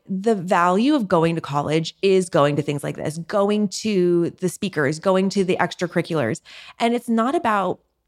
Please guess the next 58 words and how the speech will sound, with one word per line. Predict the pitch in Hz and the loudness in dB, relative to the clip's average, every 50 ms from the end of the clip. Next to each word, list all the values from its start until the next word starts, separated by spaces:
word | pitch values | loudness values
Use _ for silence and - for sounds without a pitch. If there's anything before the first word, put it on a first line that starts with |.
| - - | -4 -2
me | 190 190 185 180 185 185 185 185 | 0 2 2 2 2 2 2 2
being | 160 165 156 147 147 | 2 0 0 0 0
on | 143 123 147 | -2 -4 -4
stage. | 135 - 131 95 113 - | -4 -6 -6 -6 -6 -6
It's | 156 240 | -4 -2
not | 254 262 | 0 2
about | 285 294 277 254 - - | 2 2 0 -2 -4 -4
the | - 196 180 - | -4 -2 0 0
advice | 170 160 151 160 151 151 156 160 - - | -2 -2 0 0 0 0 0 -2 -2 -4
that | 170 147 | -6 -4
you | - 156 151 | -2 0 0
would | 143 147 | 0 -2
hear. | 139 - 160 147 147 156 185 233 254 233 _ _ _ _ _ _ _ _ _ _ _ _ - | -4 -6 -4 -2 0 0 0 0 -2 -4 _ _ _ _ _ _ _ _ _ _ _ _ -4
It's | - 226 220 233 | -4 -2 0 2
about | 262 277 | 2 2
the | 320 | 2
people | - 214 214 196 185 185 | 2 2 2 4 4 2
that | 185 - | 2 2
you're | - 175 | 0 0
sitting | - - 175 170 160 | 0 0 0 0 0
next | 151 - - - - - | -2 -4 -8 -10 -14 -10
to. | - 90 92 - - - _ _ - - - - | -8 -8 -6 -8 -10 -14 _ _ -20 -20 -10 -2
It's | - 220 196 214 | -2 0 2 2
about | 214 208 - | 2 2 2
the | 202 | 2
people | 208 202 190 190 | 0 2 2 2
that | 185 185 - 180 | 2 2 2 2
go | 185 175 170 | 2 2 4
with | 160 165 160 139 - | 4 2 0 -2 -4
you. | - 110 120 | -4 0 0
It's | 170 - 208 | 0 0 2
about | 202 202 196 | 0 0 0
the | - 208 | 0 -4
people | - - 214 202 226 | -2 -2 -2 0 2
that | 226 220 - - | 2 2 0 0
plan | - - 190 175 175 175 | -4 -2 0 2 2 2
the | 175 170 160 | 2 2 2
events | 156 151 156 156 156 - | 2 0 -2 -4 -4 -4
with | 160 151 - | -6 -6 -4
you. | 151 151 151 | -4 -2 -2
It's | 156 - | -2 0
about | - 180 165 - | 0 0 0 0
the | 180 | -2
connections | - 196 185 180 170 175 - - 214 196 | 0 2 2 2 2 0 -2 -2 -2 0
that | 180 180 - | 0 0 0
you | - 180 | 2 0
make | 165 165 165 165 165 - | 2 2 0 0 -2 -2
while | 165 160 156 | -2 0 0
you're | 151 151 147 143 | 0 0 -2 0
there. | 156 165 160 - - - 185 _ _ _ _ _ _ _ - | 0 0 0 0 -4 -6 -8 _ _ _ _ _ _ _ -2
Because | 220 202 226 226 220 | 0 2 2 2 2
the | 240 240 | 0 -2
friends | - - 247 254 269 294 | 0 2 2 4 4 2
that | 349 - | 2 2
you | 269 247 | 4 4
make | 202 180 180 180 | 4 4 4 4
in | 190 170 | 2 0
college | 156 - - - 147 147 156 170 196 226 214 - - | -2 -2 -2 -2 0 2 4 4 4 2 2 -2 -8